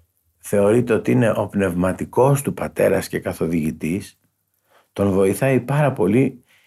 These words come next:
ένας όσιος της Εκκλησίας, ο όσιος επίσκοπος Κορδούης. Αυτός είναι ένα σημαντικό πρόσωπο, το οποίο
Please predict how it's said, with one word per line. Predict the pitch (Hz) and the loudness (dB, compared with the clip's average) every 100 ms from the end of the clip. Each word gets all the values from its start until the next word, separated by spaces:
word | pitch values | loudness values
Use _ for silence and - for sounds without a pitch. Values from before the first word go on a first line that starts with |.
| _ - | _ -4
ένας | 123 135 - | 0 0 2
όσιος | 135 156 139 - 92 76 - | 2 4 2 0 0 0 -4
της | - - | -6 -4
Εκκλησίας, | 85 82 - 80 78 73 - | -4 -6 -6 -4 -4 -6 -4
ο | 90 95 | 0 2
όσιος | 123 131 - 143 143 98 | 2 0 0 0 0 -2
επίσκοπος | 92 120 123 135 120 139 143 143 - | -2 -2 0 0 2 2 2 -2 -6
Κορδούης. | - 104 95 82 87 123 113 87 82 78 - - - - - - - - | 0 4 4 2 4 6 6 4 2 0 -4 -12 -18 -20 -20 -20 -20 -8
Αυτός | 87 95 - 170 165 - | 0 0 4 4 4 2
είναι | 156 160 151 147 117 131 | 4 4 6 4 4 4
ένα | 135 123 117 | 4 2 0
σημαντικό | - 101 87 85 80 110 | 0 2 2 2 0 0
πρόσωπο, | 95 87 101 - 110 139 147 | 2 2 2 2 2 4 4
το | 143 117 107 | 4 4 4
οποίο | 95 98 92 107 135 156 | 4 2 4 6 4 2